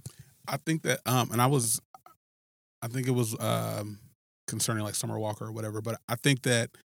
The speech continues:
we don't give, we don't recognize how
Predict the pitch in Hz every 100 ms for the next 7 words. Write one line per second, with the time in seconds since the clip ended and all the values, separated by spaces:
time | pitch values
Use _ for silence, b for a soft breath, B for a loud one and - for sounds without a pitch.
0 | _ - 110 143 139 117 117 117 117 110
1 | 104 - - _ _ _ _ 120 135 135
2 | 127 - _ _ - 113 120 120 117 113
3 | 110 110 - 120 117 110 110 110